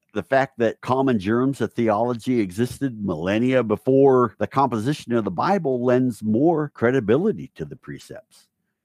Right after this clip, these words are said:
I mean, others have been following those ideas and, and living by them for thousands of years before they came into the Judeo-Christian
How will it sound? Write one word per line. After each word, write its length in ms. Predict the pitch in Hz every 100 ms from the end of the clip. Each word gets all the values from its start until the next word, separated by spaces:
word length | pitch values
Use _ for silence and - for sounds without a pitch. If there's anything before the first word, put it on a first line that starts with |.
| _
I 60 | -
mean, 320 | 82 80 82 -
others 380 | 104 175 127 -
have 180 | 104 85 -
been 200 | 92 98 80
following 840 | 98 107 110 104 95 90 85 76
those 280 | 82 78 69
ideas 680 | 76 80 80 76 62 69 85
and, 180 | 82 80
and 180 | 82
living 400 | 82 87 82 82
by 240 | 71 71 64
them 320 | - 65 62
for 220 | 85 82 -
thousands 540 | - 123 185 101 78 78
of 40 |
years 360 | 73 71 69 -
before 420 | 78 - 80 80
they 160 | 78
came 380 | 73 90 80 78
into 500 | 80 80 - 80 78
the 340 | 71 76 73 67
Judeo-Christian 1200 | 80 80 92 92 90 85 - 202 - 92 76 67